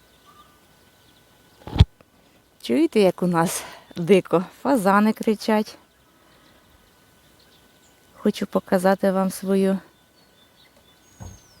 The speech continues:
сон-траву. Це вже як традиція стала. Кожне відео з сон-травою, як вона змінюється. Друзі, ці кущики, що я вам показала, я їх не продаю.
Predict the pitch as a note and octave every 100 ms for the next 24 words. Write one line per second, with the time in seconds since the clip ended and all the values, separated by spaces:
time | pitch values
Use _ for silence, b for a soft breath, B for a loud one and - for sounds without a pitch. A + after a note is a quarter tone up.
0 | _ - D#4 C#4+ C#4 C4+ B3+ D4 D4+ -
1 | _ - - F#3+ F#3+ G#3 G3+ - - G3
2 | F3+ F#3+ G#3 G#3 G3 F#3 - F#3 F3 E3+
3 | F3+ - _ _ _ _ B D4 C4 -
4 | - A3+ G3+ A3 F#3 A3 A#3 B3 A3+ G#3+
5 | - G#3+ G3+ G#3 G3+ G3 G#3 F#3+ F#3 G3+
6 | B B B G#3 _ G#3+ - A3 G3+ G3+
7 | G3 G3 F#3 F3+ E3+ F3 - F3+ F#3 _
8 | _ _ _ _ _ _ _ _ - D3
9 | F#3 G3+ F3 F3 G3+ - D4 - D#4 G#3+
10 | - - F#3+ F3 F3 - - F#3 F#3 F3+
11 | F3+ F3+ F3+ G#3 A3+ A3+ - G3+ A#3+ G#3
12 | F3+